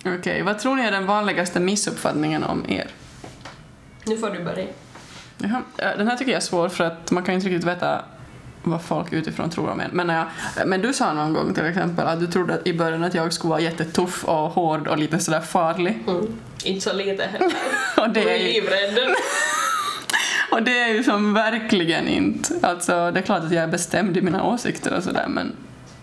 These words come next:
Speaker 1: jag är nog väldigt snäll.
Speaker 2: Mm.
Speaker 1: Eller?
Speaker 2: Ja.
Speaker 1: <laughs> Ja, vad skulle du säga?
Speaker 2: Det här. Jag tror att, eh, folk tror, eller att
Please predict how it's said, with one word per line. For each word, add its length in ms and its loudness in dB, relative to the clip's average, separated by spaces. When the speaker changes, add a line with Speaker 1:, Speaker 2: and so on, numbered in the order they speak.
Speaker 1:
jag 180 0
är 60 0
nog 120 0
väldigt 240 -2
snäll. 240 -2
Speaker 2:
Mm. 360 -2
Speaker 1:
Eller? 260 2
Speaker 2:
Ja. 360 2
Speaker 1:
<laughs> 200 0
Ja, 320 4
vad 140 2
skulle 200 2
du 80 4
säga? 280 -2
Speaker 2:
Det 140 -2
här. 200 -2
Jag 180 -2
tror 320 0
att, 480 -2
eh, 280 0
folk 600 -2
tror, 720 -2
eller 260 -2
att 120 -4